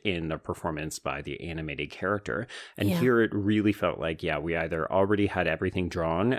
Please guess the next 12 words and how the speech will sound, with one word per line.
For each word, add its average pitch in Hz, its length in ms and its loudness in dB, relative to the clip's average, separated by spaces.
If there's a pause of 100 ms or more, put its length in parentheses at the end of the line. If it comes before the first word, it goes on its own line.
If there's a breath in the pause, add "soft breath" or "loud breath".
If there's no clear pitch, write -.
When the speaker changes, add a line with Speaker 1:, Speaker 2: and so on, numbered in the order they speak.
Speaker 1:
and 92 120 0
these 87 140 0
people 85 220 -8
just - 200 -6
kinda 80 200 -2
came 90 380 -2
in 110 500 0
and 87 140 -6
did 82 160 0
their 80 140 -2
best, 85 580 -2 (140)
or 82 520 2